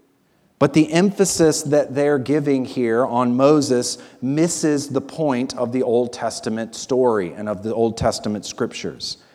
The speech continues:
This is a prime example of what Jesus is pointing out in John five, about how they misread the Old Testament because they fail to see how it speaks of him. You have to read the Old Testament that way.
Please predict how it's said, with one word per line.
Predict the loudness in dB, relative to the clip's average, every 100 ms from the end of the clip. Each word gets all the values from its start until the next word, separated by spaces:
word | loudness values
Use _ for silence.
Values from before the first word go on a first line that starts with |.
| _ _ _
This | 0 2
is | 4
a | 2
prime | 0 0 2 0
example | 0 0 0 2 4 4
of | 2
what | 0
Jesus | 0 2 2 0 -2
is | -4
pointing | -4 -2 -2 0
out | 2 2 2 -6 -20 -10
in | -2 0 0 -4
John | 0 2 2 0
five, | 0 4 6 6 2 -4 -14 -20 -4
about | 4 4 6
how | 4
they | 4 2
misread | 2 2 2 0 2 2 2
the | 4
Old | 4 4
Testament | 0 -2 -2 -4 -4
because | -6 -4
they | -2 -2
fail | -2 -4 0 0 0
to | -2 -6
see | -4 0 2 2 -2 -4 -14
how | -4 0 4 4 2
it | 2 2 0
speaks | -6 0 2 2 -2 -4
of | 2 2 2 -4 -20
him. | -10 -6 -6 -8 -14 -20 _ _ _ _ _ _ _ _ _
You | -2
have | 0 2 2 2 0
to |
read | 2 2 2
the |
Old | 2 2
Testament | 0 -4 -2 0 0 -2 -8 2
that | 4 4 0
way. | 2 4 4 0